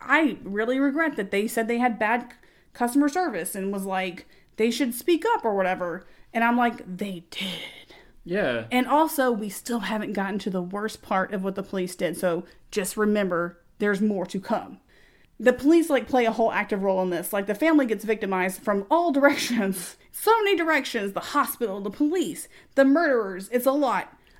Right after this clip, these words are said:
Speaker 1: of things that are happening to these poor people. So at this point, they see the car, they listen to the story. Finally, the police are like, "You know, I think a crime might have occurred here." And again, this is two weeks after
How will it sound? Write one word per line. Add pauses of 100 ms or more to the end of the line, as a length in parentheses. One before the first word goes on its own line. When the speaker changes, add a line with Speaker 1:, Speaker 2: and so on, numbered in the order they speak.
Speaker 1:
of
things
that
are
happening
to
these
poor
people. (920)
So
at
this
point,
they
see
the
car,
they
listen
to
the
story.
Finally,
the
police
are
like,
"You
know, (920)
I
think
a
crime
might
have
occurred
here." (680)
And
again,
this
is
two
weeks
after